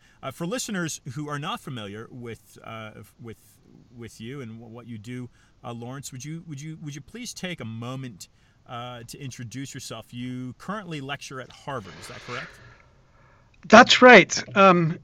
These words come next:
Speaker 2: so hard for me to believe that there's somebody out there who doesn't know who I am, but, you know, just for that one person or two people. Um, <clears throat> so I'm a law professor at Harvard. I've been, for the last twelve years, focused on the question of how we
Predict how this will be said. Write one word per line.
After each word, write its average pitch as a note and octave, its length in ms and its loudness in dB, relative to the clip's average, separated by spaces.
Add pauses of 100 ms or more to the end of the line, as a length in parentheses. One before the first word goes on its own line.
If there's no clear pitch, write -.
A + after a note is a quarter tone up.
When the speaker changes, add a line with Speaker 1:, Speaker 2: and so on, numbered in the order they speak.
Speaker 2:
so E3+ 240 6
hard G#3 260 8
for A3 120 4
me G3+ 100 8
to F3 80 6
believe E3 300 6
that E3+ 120 0 (460)
there's D3+ 180 0
somebody D#3+ 360 6
out D#3 140 8
there D3+ 120 2
who D3 80 2
doesn't D3+ 300 0
know D#3 180 2
who C#3 160 0
I C#3+ 100 4
am, D3 280 4
but, C#3+ 200 2
you F3+ 60 6
know, D#3 140 8
just F#3+ 160 4
for F#3+ 100 2
that E3 200 8
one D#3 280 4
person C3+ 560 0
or C3+ 100 2
two D3 220 0
people. C3+ 480 2
Um, D#3+ 260 4 (140)
<clears throat> A3 100 0
so - 160 10
I'm A#3 140 12
a C4+ 40 12
law A#3 180 10
professor A3+ 360 4
at G3 60 4
Harvard. E3+ 400 6
I've F3+ 320 2
been, E3 340 2 (640)
for - 100 -16
the F3+ 80 -2
last G3 360 8
twelve G3 420 6
years, E3 460 4
focused E3 540 0
on D3 100 4
the C#3+ 80 2
question D3+ 460 2
of C3+ 100 2
how D3+ 220 6
we C#3 340 4